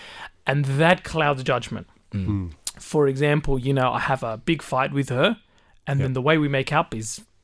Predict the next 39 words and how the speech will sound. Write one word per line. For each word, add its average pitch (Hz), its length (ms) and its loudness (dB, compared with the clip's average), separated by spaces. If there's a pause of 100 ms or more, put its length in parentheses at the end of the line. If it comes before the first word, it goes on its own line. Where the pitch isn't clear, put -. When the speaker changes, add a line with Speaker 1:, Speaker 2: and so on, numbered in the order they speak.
(300)
Speaker 1:
very 127 220 0
physical. 208 640 -2 (840)
And 175 140 4
so - 160 2
then 185 360 6
Speaker 3:
Mm. - 60 -4 (360)
Speaker 1:
my 156 140 0
head's 185 260 2
all 156 120 -4
jumbled. 147 680 2 (200)
I - 100 -8
can't 208 240 2
actually, 143 520 0 (540)
you 151 120 2
know, 143 120 4
disentangle 151 760 2
what 143 200 2
that 135 160 -6
fight 139 260 -8
was 120 140 -8
about, 113 420 -8 (240)
Speaker 3:
Yep. 98 180 -6
Speaker 1:
you 123 80 -4
know, 131 240 0
because 147 440 0
Speaker 3:
Mm. - 140 -6
Speaker 1:
it's - 140 -4
all 180 120 2
clouded. 143 580 0 (280)
Speaker 2:
Mm. 101 160 0 (280)
Speaker 1:
Um, 127 480 -2 (160)
and 147 100 0
so 160 80 0
we've 156 100 0
gotta 277 120 2
be 285 80 4
very 185 160 2
careful, 143 580 0 (280)
um, 120 300 -4